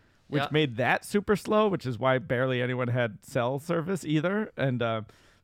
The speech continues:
Speaker 1: but, like, trickling of internet was coming into my phone from time to time, and some areas were a little bit better than others as I was walking around.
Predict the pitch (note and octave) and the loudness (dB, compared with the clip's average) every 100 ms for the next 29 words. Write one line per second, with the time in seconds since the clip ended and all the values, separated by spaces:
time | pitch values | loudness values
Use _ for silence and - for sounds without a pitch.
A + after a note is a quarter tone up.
0 | - C#3 B2+ A#2+ - - G#3 - E3 E3 | -6 -4 -4 -8 -10 -6 -4 -2 0 2
1 | D3 C3 - D3 C#3 B2+ G2 A#2+ - C3+ | 2 0 0 0 0 -2 -4 -8 -4 -2
2 | B2 A#2+ A#2 A2 A2 B2+ A#2+ A2 G2+ A#2 | -2 -2 -2 -4 -4 -4 -4 -4 -6 -10
3 | A2+ A2+ G#2+ G2 A#2+ G#2 G2+ G2 G2 A#2+ | -6 -6 -6 -8 -8 -6 -6 -8 -8 -8
4 | A2+ G#2+ A2 G#2 G2 G#2 G2+ G#2 G2+ F#2+ | -8 -6 -6 -6 -8 -10 -10 -10 -10 -12
5 | F2+ G#2 G2+ G2+ A2+ A#2+ A2 G2+ _ - | -10 -10 -8 -8 -6 -4 -4 -8 _ -20
6 | _ - A2+ G#2+ G2+ G#2 G#2+ - G#2 F#2+ | _ -10 -8 -8 -8 -8 -10 -8 -10 -6
7 | A2 A2 G#2 | -4 -4 -6